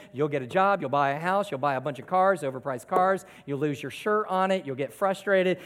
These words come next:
You'll go and you'll do all these things. Finally, you'll retire from a job thinking, 'Hey, we finally made it,' and you realize you can't afford to, uh, retire. Then you'll just be grumpy for the rest of your life." And he goes, "So this is basically what your life is going to look like." I'm like, <laughs> "That's so encouraging. I can't, I can't wait."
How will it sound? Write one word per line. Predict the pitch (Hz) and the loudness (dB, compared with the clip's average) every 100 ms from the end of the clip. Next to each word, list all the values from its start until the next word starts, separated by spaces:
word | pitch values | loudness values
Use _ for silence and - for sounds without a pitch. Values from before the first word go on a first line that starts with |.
| - | -8
You'll | 156 175 | 0 2
go | 170 202 | 2 0
and | 185 | 0
you'll | 190 | -2
do | 202 180 | -2 0
all | 190 233 | 2 0
these | 240 - | -2 -4
things. | 190 175 | -6 -6
Finally, | - 208 220 | -4 -4 -2
you'll | 185 160 | -2 -4
retire | 156 190 208 | -2 0 0
from | 202 208 | -2 -6
a | |
job | 175 165 165 - - | -2 2 2 0 -12
thinking, | - 202 202 175 | -6 -4 -2 -2
'Hey, | 196 | 0
we | 170 175 | 0 -2
finally | 185 180 185 | -2 -2 -2
made | 156 156 | -2 -2
it,' | 156 | -2
and | |
you | 151 | -4
realize | 160 160 151 | 0 0 -2
you | 147 | -6
can't | 170 | -6
afford | 151 156 156 | -6 -4 -4
to, | 151 151 - - 151 | -2 -4 -4 -8 0
uh, | 147 | 2
retire. | 156 151 156 147 147 | 2 0 2 4 2
Then | 151 147 - | 0 -4 -6
you'll | 156 | -8
just | 147 151 | -6 -6
be | 160 | -6
grumpy | 135 143 143 | -2 -2 -4
for | 135 151 | -6 -4
the | |
rest | 135 131 139 | -2 -4 -4
of | 147 | 0
your | |
life." | 190 233 151 - - | 4 4 2 -6 -4
And | 233 | 0
he | |
goes, | 247 - | 2 2
"So | 220 | 2
this | 226 285 359 | 2 0 -2
is | 247 | 0
basically | 190 185 185 190 185 | 2 2 0 0 0
what | 185 196 | 0 2
your | |
life | 180 165 165 | 4 4 2
is | 147 | 0
going | 180 180 | 2 2
to | |
look | 196 214 | 2 2
like." | 233 220 165 120 - _ _ _ | 6 6 6 0 -10 _ _ _
I'm | 156 | -4
like, | 165 143 | -4 -4
<laughs> | - | -6
"That's | 156 | -8
so | - 147 | -4 -4
encouraging. | 147 175 254 285 196 175 120 - - - | -4 -2 0 2 2 0 -4 -14 -20 -8
I | 139 | -6
can't, | 143 196 165 | 0 2 4
I | |
can't | 165 175 165 165 | 2 0 -2 -2
wait." | 185 220 233 160 - | 4 6 8 4 0